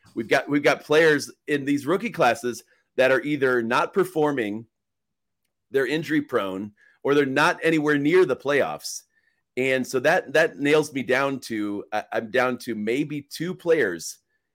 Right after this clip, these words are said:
that are on those rosters of the top four teams in each conference that are rookies in the last three years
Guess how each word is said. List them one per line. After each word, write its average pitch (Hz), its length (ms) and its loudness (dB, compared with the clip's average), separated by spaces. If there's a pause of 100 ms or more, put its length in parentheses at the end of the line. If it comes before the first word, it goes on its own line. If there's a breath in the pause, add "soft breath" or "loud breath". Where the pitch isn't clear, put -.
(320)
that 123 160 4
are 117 120 4
on 131 200 0
those 131 240 0
rosters 117 500 0
of 104 200 -6
the 101 80 -6
top - 400 -4
four 139 180 -4
teams 131 320 -6
in 117 80 -2
each 117 220 -4
conference 92 680 -4
that 110 180 0
are 107 120 2
rookies 147 440 -4
in 123 60 -2
the 113 100 0
last 113 300 0
three 113 160 -4
years 113 460 0